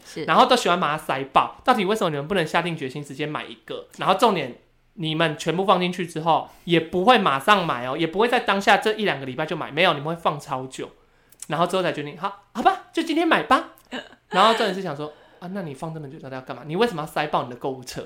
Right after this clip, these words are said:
Speaker 2: 因为男生都是我们放进购物车，下一步基本上就是决定要不要买，但你们会塞爆购物车再决定要不要买。
Speaker 1: 是，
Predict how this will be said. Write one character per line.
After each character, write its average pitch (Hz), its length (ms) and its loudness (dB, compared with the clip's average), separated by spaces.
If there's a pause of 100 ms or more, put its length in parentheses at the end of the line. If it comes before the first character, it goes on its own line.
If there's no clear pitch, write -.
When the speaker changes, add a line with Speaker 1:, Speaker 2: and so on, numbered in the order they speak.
(380)
Speaker 2:
因 285 60 0
为 370 80 4
男 240 160 6
生 262 120 4
都 262 80 6
是 262 200 2 (280)
我 185 100 2
们 196 160 6
放 233 160 8
进 226 80 6
购 220 160 8
物 208 80 4
车， 185 360 6 (160)
下 226 240 8
一 185 40 8
步 196 180 2
基 190 120 -2
本 170 80 6
上 156 100 2
就 170 60 -2
是 170 160 -2
决 160 200 0
定 196 120 2
要 185 80 4
不 180 60 4
要 160 60 4
买， 147 240 0
但 254 120 6
你 208 40 8
们 147 120 0
会 185 80 2
塞 170 340 4
爆 165 220 6
购 156 180 0
物 147 100 0
车 139 160 -2
再 156 120 -2
决 143 100 -4
定 143 200 -6
要 160 80 -4
不 139 60 -2
要 127 80 0
买。 127 280 -10
Speaker 1:
是， 160 360 -8